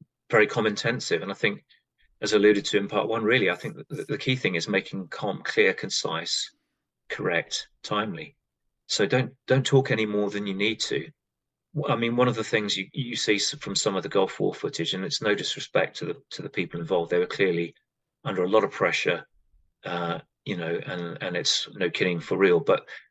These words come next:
the phrase, "Nothing on the R H W R," you know, mate,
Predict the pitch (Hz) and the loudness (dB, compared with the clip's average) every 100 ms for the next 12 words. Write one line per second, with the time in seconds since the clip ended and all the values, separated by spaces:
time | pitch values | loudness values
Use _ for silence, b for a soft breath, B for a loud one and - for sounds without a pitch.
0 | _ 104 - 98 92 127 - 110 110 113 | _ -4 2 2 4 0 2 4 6 6
1 | 107 110 110 113 104 107 98 95 95 - | 6 4 2 0 0 4 4 4 2 -4
2 | - _ _ _ - 110 95 95 _ _ | -20 _ _ _ -6 0 0 -2 _ _
3 | _ _ 120 87 - | _ _ 0 0 -2